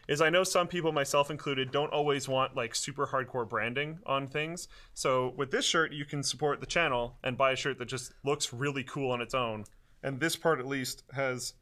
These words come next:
it has a little L T T in it, but it's just, like, dots within the constellations. And there's lots of other dots, too.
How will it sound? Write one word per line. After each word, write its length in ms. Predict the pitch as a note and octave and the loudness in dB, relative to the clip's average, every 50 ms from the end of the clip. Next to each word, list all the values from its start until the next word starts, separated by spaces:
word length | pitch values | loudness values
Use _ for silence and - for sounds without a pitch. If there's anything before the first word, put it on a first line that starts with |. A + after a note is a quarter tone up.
| - | -4
it 100 | - D3 | 0 2
has 160 | E3 G#3+ A3 G3 | 4 4 4 2
a 40 | G3 | 2
little 160 | G3 E3+ D3+ | 2 2 2
L 140 | C3 D#3 D#3 | 2 0 0
T 160 | - D#3+ C#3+ | -2 -6 -6
T 240 | - - D#3 C#3 C#3 | -6 -6 -4 -4 -2
in 80 | C#3 | -2
it, 220 | B2+ A#2+ A#2+ - - | -2 -4 -6 -6 -2
but 100 | - C#3 | -2 -2
it's 140 | C#3+ C#3 - | -2 -2 -2
just, 200 | - D#3 - - | -4 -4 -2 0
like, 280 | D3+ C3+ C3 - - - - A#2 | 0 0 0 -2 -6 -14 -8 -2
dots 320 | G#2+ B2+ C3 - - - | 2 2 2 2 0 -4
within 220 | - C3 - C#3 C3 | -8 -8 -6 -6 -4
the 80 | B2+ | -4
constellations. 800 | B2 - C#3 B2 A#2+ - B2+ A#2+ B2 - - G3+ G#3 A3+ - - - - - - - - | -4 -2 -2 -2 -2 -2 -4 -2 -2 -2 -4 -6 -6 -8 -10 -12 -16 -20 -20 -20 -8 -4
And 100 | D3+ D3 | -2 -2
there's 160 | C#3 B2+ A#2+ | -2 -2 2
lots 240 | C#3 F3+ G3 F#3+ G3 | 4 6 6 6 6
of 80 | F3 D#3 | 4 2
other 200 | E3+ F3 D#3+ C#3 | 2 2 2 0
dots, 320 | A#2 A#2 G2+ G2+ - - | 0 -2 -2 -2 -4 -6
too. 180 | - - A#2 | -6 -6 -6